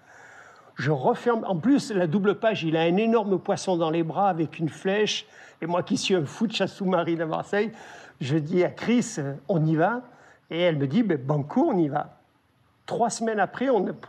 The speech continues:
on posait des vacances. On est parti aux Philippines chercher Thierry. Donc, euh,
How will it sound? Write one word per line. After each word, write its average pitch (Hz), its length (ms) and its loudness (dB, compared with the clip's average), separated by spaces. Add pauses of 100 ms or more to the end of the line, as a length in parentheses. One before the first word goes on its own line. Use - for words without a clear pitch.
on 170 160 0
posait 226 400 0
des 220 120 0
vacances. 180 600 -2 (420)
On 160 80 2
est 185 100 4
parti - 300 -4
aux 240 60 0
Philippines 240 680 0 (140)
chercher - 480 -2
Thierry. 185 380 0
Donc, 170 260 0 (580)
euh, 139 240 -6